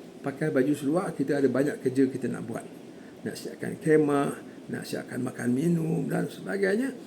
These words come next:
Ah, doktor sampai-sampai bertugas di Mekah, pa-, buat umrah tamatuk. Kemudian pakai glove, pakai pakaian doktor, kan. Jadi masing-masing tengok strategi masing-masing, terpulang kepada tuan-tuan dan puan-puan,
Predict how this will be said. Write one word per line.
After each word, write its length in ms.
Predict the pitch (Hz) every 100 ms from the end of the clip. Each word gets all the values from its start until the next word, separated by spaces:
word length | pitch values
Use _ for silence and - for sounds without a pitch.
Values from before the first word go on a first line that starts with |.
| - - - -
Ah, 140 | 147 135
doktor 640 | 170 170 - 233 240 - - - - - - - - -
sampai-sampai 760 | 160 156 180 165 160 175 180
bertugas 480 | 160 - 202 165 -
di 80 | 175
Mekah, 360 | 175 - 233 - -
pa-, 140 | - - -
buat 200 | 147 156
umrah 280 | 185 143 135 -
tamatuk. 440 | 139 127 - 120 - - - - - - - - - -
Kemudian 400 | 127 143 175 165
pakai 400 | - - 127 -
glove, 380 | 175 202 180 - - -
pakai 320 | - - -
pakaian 380 | - 151 143 151
doktor, 420 | 160 202 185 170
kan. 140 | - - - - -
Jadi 200 | 151 226
masing-masing 720 | 196 175 190 185 180 208 202
tengok 400 | 185 170 202 220 -
strategi 680 | - 143 147 143 131 135
masing-masing, 800 | 127 117 131 117 - 165 196 254 - - - - -
terpulang 480 | 135 143 143 151 151
kepada 340 | 135 120 120 110
tuan-tuan 300 | 113 113 110
dan 80 | 107
puan-puan, 400 | 107 117 175